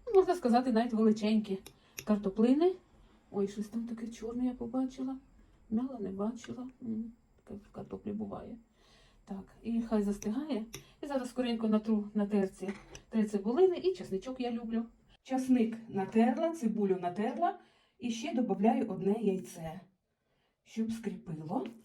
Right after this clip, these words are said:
І буду поєднувати. Маса вийшла така, знаєте, не дуже густа.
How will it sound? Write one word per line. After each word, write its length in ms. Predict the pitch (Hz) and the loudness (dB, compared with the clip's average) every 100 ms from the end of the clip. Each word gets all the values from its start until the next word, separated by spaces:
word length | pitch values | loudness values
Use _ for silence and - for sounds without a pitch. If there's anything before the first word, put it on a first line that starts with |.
| _ | _
І 80 | 392 | -4
буду 320 | 403 403 381 - - | 2 2 2 -4 -12
поєднувати. 640 | 359 359 370 202 165 - - - - - - - - - _ 233 | -10 -6 -4 -4 -6 -10 -14 -18 -20 -20 -20 -20 -20 -20 _ -10
Маса 520 | 269 285 - 269 247 - 196 | -8 -8 -6 -4 -4 -6 -10
вийшла 300 | 269 262 247 | -8 -6 -8
така, 320 | 233 226 233 | -4 -2 0
знаєте, 300 | 226 254 262 | 0 -2 -4
не 140 | 214 226 | -4 -2
дуже 240 | 240 214 | -2 -2
густа. 580 | 196 196 - 202 202 381 | -4 -8 -8 0 2 0